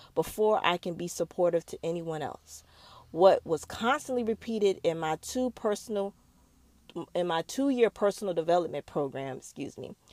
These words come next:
was that I am my very first client. This archetype guides us in remembering our intentions for doing things for others. I learned, especially in my twenties, to make sure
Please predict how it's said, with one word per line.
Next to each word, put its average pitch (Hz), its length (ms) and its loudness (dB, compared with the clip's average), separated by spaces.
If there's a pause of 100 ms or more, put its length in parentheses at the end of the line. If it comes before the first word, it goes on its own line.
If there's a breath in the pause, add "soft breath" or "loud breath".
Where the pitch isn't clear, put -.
(280 loud breath)
was 175 220 8
that 190 260 8 (300)
I 196 180 4
am 185 160 -2
my 160 200 2
very 175 340 6
first 165 300 0
client. - 480 -10 (440 soft breath)
This 220 260 8
archetype 196 680 4
guides 190 560 6 (120)
us 175 300 4
in 160 220 -2
remembering 160 920 2 (1400 loud breath)
our 185 180 12
intentions 185 760 0
for 180 220 2
doing 185 400 2
things 156 320 -2
for - 200 -2
others. - 640 2
I 165 180 6
learned, 170 340 0
especially 247 760 2
in 196 80 0
my 170 160 0
twenties, 165 540 -2
to 175 100 -8
make 165 160 -2
sure - 320 -4